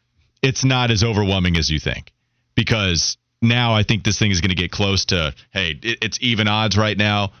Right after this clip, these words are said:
Who knows what the pick is gonna be? And remember, this is something we talked about too. Mitch Kupchak told you in press availability yesterday.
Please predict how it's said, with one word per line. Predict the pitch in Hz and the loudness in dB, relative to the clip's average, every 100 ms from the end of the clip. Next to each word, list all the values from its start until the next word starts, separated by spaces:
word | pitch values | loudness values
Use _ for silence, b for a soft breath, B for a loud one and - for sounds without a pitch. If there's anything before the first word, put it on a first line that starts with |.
| b | b
Who | 131 | 0
knows | 123 113 117 | 2 2 0
what | 98 - | 0 -2
the | |
pick | 90 113 113 | 0 0 0
is | 87 | -2
gonna | 107 90 | -2 0
be? | 95 95 - | 0 0 0
And | 110 | 0
remember, | 117 175 190 | 0 0 0
this | 127 135 | 0 -2
is | |
something | 123 139 147 127 | -2 -2 -2 -2
we | |
talked | 135 135 131 | 0 0 0
about | 139 143 - | -2 -2 0
too. | 170 156 131 B B B | -2 0 -4 B B B
Mitch | 131 - | 0 2
Kupchak | 151 127 143 135 | -2 0 -2 0
told | - 135 120 | 0 0 2
you | 131 | 0
in | 110 | 2
press | 120 120 | 0 0
availability | 107 113 101 95 80 | 0 2 2 2 2
yesterday. | 80 131 151 151 143 147 | 2 0 0 0 0 0